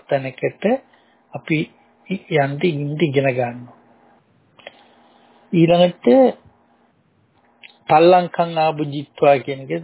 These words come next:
අපි මම ලොකු විස්තරේ කියන්නේ ස-, කෑමෙන් පස්සේ නිවාඩු වෙලා ඔය දත උදේ වරේ කරන්න බෑ. කෑම හොයන්න යන්න ඕන. තව වියනා ඉන්නවනම් උයන්න ඕන ඔක්කොම මේ වෙලාවට. කෑම වල කාලා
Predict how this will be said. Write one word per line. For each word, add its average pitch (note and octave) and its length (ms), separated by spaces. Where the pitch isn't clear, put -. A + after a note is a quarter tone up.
අපි C#3 220
මම C#3 320
ලොකු C3+ 400
විස්තරේ B2+ 640
කියන්නේ C3+ 640
ස-, F3 300
කෑමෙන් C3 500
පස්සේ - 580
නිවාඩු C3+ 420
වෙලා B2+ 400
ඔය C#3+ 180
දත C#3 240
උදේ C#3 300
වරේ C3+ 340
කරන්න B2+ 340
බෑ. F3 240
කෑම C#3+ 300
හොයන්න C3 360
යන්න B2+ 320
ඕන. C3 220
තව C3+ 120
වියනා C#3+ 380
ඉන්නවනම් C3 440
උයන්න C#3+ 420
ඕන B2+ 220
ඔක්කොම B2+ 420
මේ C#3 220
වෙලාවට. A#2+ 500
කෑම C3+ 340
වල B2+ 320
කාලා C3+ 460